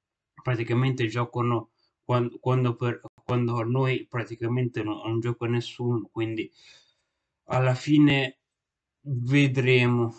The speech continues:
eh, vedremo come si adattano questi due giocatori, vedremo quello che sapranno dare questi due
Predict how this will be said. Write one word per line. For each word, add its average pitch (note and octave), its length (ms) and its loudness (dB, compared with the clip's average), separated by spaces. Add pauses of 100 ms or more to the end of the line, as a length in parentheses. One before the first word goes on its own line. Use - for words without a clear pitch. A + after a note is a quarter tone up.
(100)
eh, A#2 300 -2
vedremo B2+ 600 0
come D#3 400 4
si C3 120 -4
adattano B2+ 540 -4 (140)
questi D3 380 0
due A#2+ 200 -4
giocatori, A#2+ 920 -4
vedremo A#2 840 0 (120)
quello A2+ 360 -2
che A#2 140 -16
sapranno G#2+ 580 -10
dare G2+ 420 -10 (360)
questi B2 420 -2
due A2 460 -4